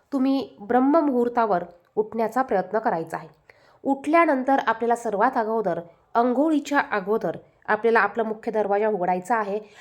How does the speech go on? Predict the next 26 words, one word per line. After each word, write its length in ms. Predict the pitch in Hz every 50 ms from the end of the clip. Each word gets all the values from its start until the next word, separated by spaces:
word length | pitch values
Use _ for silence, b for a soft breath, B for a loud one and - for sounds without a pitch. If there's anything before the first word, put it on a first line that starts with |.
| B B B
आपल्याला 360 | - 208 214 - 214 208 208
एका 240 | - - 196 202 208
तांब्याच्या, 580 | 202 208 185 185 185 175 196 208 208 - 254 240
तांब्याच्या, 760 | - - - - 226 208 208 202 208 208 208 - 247 247 262 254 b b b b b b b b - -
अ, 460 | - 220 226 226 226 226 220 220 220 214 - - - - - -
तांब्यामध्ये 560 | - 190 214 214 262 269 269 - 175 160 160 - b b b b b b b b
आपल्याला 340 | 202 208 208 247 240 240 240
पाणी 380 | 233 233 - 226 208 214 262
भरून 260 | 294 294 294 269 254 247
घ्यायचं 340 | 254 226 214 214 - 240
आहे. 220 | 220 214 220 226 214
यात 120 | 214 214 214 214 -
चिमूटभर 400 | - 214 208 208 202 214 214 214
हळद 180 | 220 202 202 202 - -
टाकायची 380 | 226 - 214 214 208 - 226
आहे, 280 | - - 196 208 202 208 b b b b b b b b b
थोडासा 440 | - 240 262 262 269 269 269 - 285
आपल्याला 380 | 277 - - - - 233 233 226
कापूर 480 | 226 - 226 196 190 - 214 214 208 202 - - -
चुरून 320 | - 240 208 214 262 285
टाकायचा 460 | 262 208 180 - 190 180 180 - -
आहे 160 | 156 160 170 - - _ _ - _ -
आणि 240 | 208 226 233 262 269
हे 140 | 262 285
पाणी 440 | 277 285 - 262 254 247 247 214 175 - - - -
आपल्याला 420 | - 208 - - 214 214 220 208